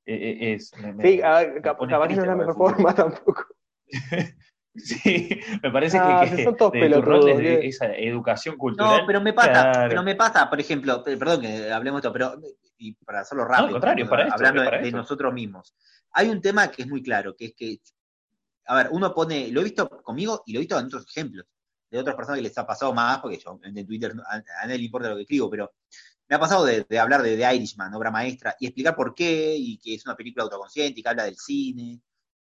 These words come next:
Speaker 3: y, este, y por eso es, es tan referenciada al Padrino, y bla, bla, bla, bla, bla, bla, y te sale alguno diciéndote, "Ay, pero mirá qué mal está hecha el, los efectos especiales", ¿entendés? Yo qué sé.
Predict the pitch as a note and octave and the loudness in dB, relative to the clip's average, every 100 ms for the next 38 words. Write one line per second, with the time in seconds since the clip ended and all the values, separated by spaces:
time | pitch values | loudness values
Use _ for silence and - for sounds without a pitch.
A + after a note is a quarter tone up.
0 | _ A2+ A2+ G#2+ _ G#2 G2+ G2 F#2+ B2+ | _ -8 -6 -6 _ -8 -8 -8 -10 -10
1 | A2+ A#2+ C3 C3+ A2+ - - B2+ B2+ A2+ | -6 -2 -2 -2 -8 -12 -6 -4 -4 -8
2 | A2+ G#2+ G#2 A#2 A2 G#2 C#3 D#3 D3 C3 | -10 -10 -4 -4 0 0 4 4 2 0
3 | B2+ B2+ B2 _ _ _ G#2+ G#2 A2 G#2 | -6 -10 -14 _ _ _ -14 -6 -4 -2
4 | A2+ D3 C#3 B2 B2+ C#3+ E3+ F3 F3+ D#3+ | 2 4 4 2 -2 0 2 4 4 0
5 | B2 A#2 _ C3+ C3+ B2+ C3+ A#2+ A#2 A2+ | -6 -16 _ -4 -2 -2 -4 -6 -10 -10
6 | A2 B2+ D3 C#3+ C3 A#2+ A#2 A2+ C3+ C#3+ | -2 6 6 6 2 -4 -6 -4 -8 -8
7 | C3+ C3+ B2 B2 B2 G#2+ F#2+ _ _ _ | -10 -12 -10 -12 -10 -14 -14 _ _ _
8 | _ _ _ B2+ A#2 C3 A#2+ G#2 - C3 | _ _ _ -8 -6 -6 -8 -10 -10 -2
9 | A#2+ G2+ F#2 F#2+ G2+ A#2 _ _ _ _ | 0 0 -6 -20 -20 -20 _ _ _ _
10 | _ | _